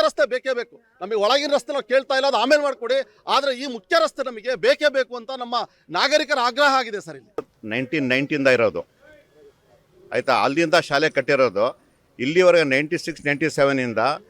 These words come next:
Speaker 2: ಕಾರ್ಪೊರೇಟರ್ ಯಾರಾದ್ರೂ ನಮ್ಮ ಶಾಲೆ ಮಕ್ಕಳಿಗೆ ಬಂದು, ನಮ್ಮ ಪೇರೆಂಟ್ಸಿಗೆ ಬಂದು ಯಾರು ವಿಚಾರಣೆ ಮಾಡಿಲ್ಲ ಏನು ಸಮಸ್ಯೆ ಇದೆ ಅಂತ ಹೇಳಿದ್ರೆ.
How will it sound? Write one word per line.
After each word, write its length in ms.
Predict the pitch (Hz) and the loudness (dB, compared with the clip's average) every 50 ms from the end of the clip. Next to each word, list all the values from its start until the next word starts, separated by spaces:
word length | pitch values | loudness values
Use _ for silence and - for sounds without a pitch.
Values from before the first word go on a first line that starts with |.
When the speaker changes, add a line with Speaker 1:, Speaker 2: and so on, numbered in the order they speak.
| _ _ _ _ _ _ - | _ _ _ _ _ _ 0
Speaker 2:
ಕಾರ್ಪೊರೇಟರ್ 560 | 117 131 156 165 - - 175 175 170 180 175 | 2 2 2 2 0 -2 -2 -2 -2 -2 0
ಯಾರಾದ್ರೂ 640 | 165 147 135 147 165 170 175 170 165 160 160 160 | 0 2 2 4 2 2 2 0 0 -2 -4 -6
ನಮ್ಮ 320 | 165 185 190 175 160 151 131 | -6 -6 -6 -6 -6 -8 -8
ಶಾಲೆ 360 | - 147 131 147 156 160 160 | -6 -4 -2 -2 -2 -2 -4
ಮಕ್ಕಳಿಗೆ 440 | 147 143 139 - 156 156 151 127 123 | -4 -6 -10 -10 -10 -10 -10 -8 -8
ಬಂದು, 440 | 139 143 139 127 143 151 151 147 | -8 -8 -8 -8 -8 -8 -6 -6
ನಮ್ಮ 120 | 135 135 - | -6 -8 -6
ಪೇರೆಂಟ್ಸಿಗೆ 500 | - 135 135 139 147 143 - 147 135 139 | -4 -4 -4 -4 -4 -8 -10 -8 -8 -8
ಬಂದು 140 | 147 139 143 | -6 -2 0
ಯಾರು 220 | 127 123 135 135 | 0 0 0 -2
ವಿಚಾರಣೆ 320 | 131 110 143 131 135 143 | -2 -2 -2 0 0 0
ಮಾಡಿಲ್ಲ 380 | 139 127 127 143 156 147 135 127 113 - _ _ _ _ _ - | 0 2 2 2 2 0 -2 -2 -4 -6 _ _ _ _ _ -4
ಏನು 200 | 120 135 147 139 | -2 -2 -2 -2
ಸಮಸ್ಯೆ 360 | - 139 131 139 - - 139 | -4 -8 -8 -8 -8 -8 -4
ಇದೆ 140 | 127 127 127 | -2 0 0
ಅಂತ 180 | 135 135 - 139 | -2 0 -2 0
ಹೇಳಿದ್ರೆ. 400 | 135 127 120 117 98 90 87 | 0 0 0 0 0 -2 -4